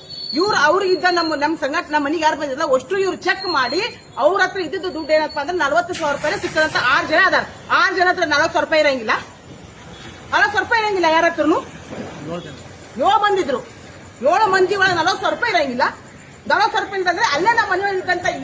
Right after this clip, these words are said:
ಏನು ಅಂತಂತಂದ್ರೆ, ನಾವು ವಾಸ್ತು ಪ್ರಕಾರ ಮನೆಯೊಳಗೆ ಇರ್ಬೇಕಂತ ಹೇಳಿ ನಾವ್ ಏನು ನಾವು ಕಾರ್ಡ್ಸ್ ಬಂದ್ ಹೇಳ್ತಿದ್ರೆ ಅದು ಕಾರ್ಡ್ ಸೆಟಲ್ ಇವ್ರು ಏನ್ ಮಾಡ್ತಾರೆ, ಪೂರ್ತಿ ತಗೋದ್ರೆ ಅರ್ಧ ಮರ ತಗೊಂಡ್ ಬಂದ.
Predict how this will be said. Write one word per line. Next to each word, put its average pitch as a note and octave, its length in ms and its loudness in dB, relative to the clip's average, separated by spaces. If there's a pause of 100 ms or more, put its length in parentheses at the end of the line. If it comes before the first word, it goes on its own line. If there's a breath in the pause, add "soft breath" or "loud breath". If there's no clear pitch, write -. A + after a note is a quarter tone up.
(120)
ಏನು G#4 160 -2
ಅಂತಂತಂದ್ರೆ, D#4+ 960 -2
ನಾವು D4 200 2
ವಾಸ್ತು D4 420 0
ಪ್ರಕಾರ F#4 360 0
ಮನೆಯೊಳಗೆ E4+ 400 0
ಇರ್ಬೇಕಂತ E4+ 420 -2
ಹೇಳಿ E4 180 -2
ನಾವ್ F4 180 0
ಏನು D4 460 -4
ನಾವು C#4+ 260 2
ಕಾರ್ಡ್ಸ್ C4+ 600 -4
ಬಂದ್ D4+ 140 -2
ಹೇಳ್ತಿದ್ರೆ D4+ 280 -2
ಅದು D4+ 280 -2
ಕಾರ್ಡ್ D4 220 0
ಸೆಟಲ್ D4+ 260 -6
ಇವ್ರು D4 260 -6
ಏನ್ D4 120 -2
ಮಾಡ್ತಾರೆ, C#4+ 300 0
ಪೂರ್ತಿ C4+ 340 -6
ತಗೋದ್ರೆ D4 400 -2
ಅರ್ಧ A#3 140 -2
ಮರ D4 260 -2
ತಗೊಂಡ್ D4 260 -6
ಬಂದ. D4+ 180 -2